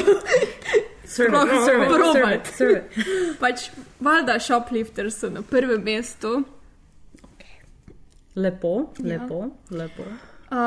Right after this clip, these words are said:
Speaker 2: Burning od Lee Chang-
Speaker 1: Lee Chang-dong.
Speaker 2: Lee Chang-dong,
Speaker 1: Lee
Speaker 2: okej.
Speaker 1: Chang-dong.
Speaker 2: Uh, ker mislim, da je to zdaj prvi film po
Speaker 1: Po, ja,
Speaker 2: poeziji.
Speaker 1: odkar, ja, prvi film, odkar je bil blacklisted s strani vlade.
Speaker 2: Mm.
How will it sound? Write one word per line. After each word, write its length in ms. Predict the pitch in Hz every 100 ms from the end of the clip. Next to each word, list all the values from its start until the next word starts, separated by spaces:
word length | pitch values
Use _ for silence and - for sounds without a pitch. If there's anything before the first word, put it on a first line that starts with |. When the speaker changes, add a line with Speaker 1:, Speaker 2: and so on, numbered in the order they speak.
| 233 220 -
Speaker 2:
Burning 680 | 220 294 330 247 202 202 -
od 480 | 185 208 220 226 240 - - - - - -
Lee 340 | 240 277 311 311
Chang- 520 | - 247 233 233 226 - -
Speaker 1:
Lee 180 | 240 247
Chang-dong. 420 | 226 190 156 147 - -
Speaker 2:
Lee 280 | - - 311
Chang-dong, 480 | 311 226 220 196 175 233
Speaker 1:
Lee 220 | - -
Speaker 2:
okej. 260 | 175 262 320
Speaker 1:
Chang-dong. 1120 | 403 - _ - - - - - - 226 220
Speaker 2:
Uh, 20 |
ker 200 | 226 254
mislim, 240 | 269 277 311
da 60 |
je 60 | 240
to 120 | 240
zdaj 160 | 233 254 - _
prvi 300 | - 240 285
film 300 | 294 339 349
po 420 | 330 294 330 311 - -
Speaker 1:
Po, 360 | - 208 208 160
ja, 180 | 220
Speaker 2:
poeziji. 440 | 285 269 247 277 359
Speaker 1:
odkar, 340 | 208 - 220 -
ja, 200 | 214 208
prvi 340 | 202 240 254 262
film, 400 | 240 233 226 202
odkar 340 | 190 190 196
je 80 | 190
bil 200 | 180 180
blacklisted 560 | 170 165 165 160 - 151
s 120 | -
strani 360 | - - 165 170
vlade. 260 | 160 151
Speaker 2:
Mm. 100 | -